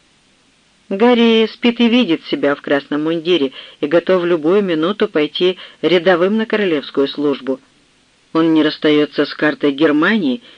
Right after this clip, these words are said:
и следит за всеми передвижениями прусского войска. Он не боится ни бога, ни черта.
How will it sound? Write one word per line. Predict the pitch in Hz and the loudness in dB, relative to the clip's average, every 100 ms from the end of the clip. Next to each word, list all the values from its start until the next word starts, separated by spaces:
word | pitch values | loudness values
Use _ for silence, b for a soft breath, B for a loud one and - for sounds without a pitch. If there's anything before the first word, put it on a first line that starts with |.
| B | B
и | 160 | -4
следит | - 160 165 160 | 0 0 2 0
за | 147 156 | 0 -2
всеми | - 160 190 | -2 -2 -2
передвижениями | 220 220 208 240 240 185 156 165 | -2 -2 0 2 2 2 0 0
прусского | 175 165 - 147 165 | -2 -4 -4 -2 -2
войска. | 180 143 - 127 - _ _ _ _ - | 0 -2 -2 -12 -12 _ _ _ _ -2
Он | 196 | 2
не | 214 | 2
боится | 190 220 226 - | 2 2 0 -2
ни | 208 196 | -2 0
бога, | 208 214 | 0 0
ни | 226 262 | 0 0
черта. | - 147 131 - | -2 -2 -4 -8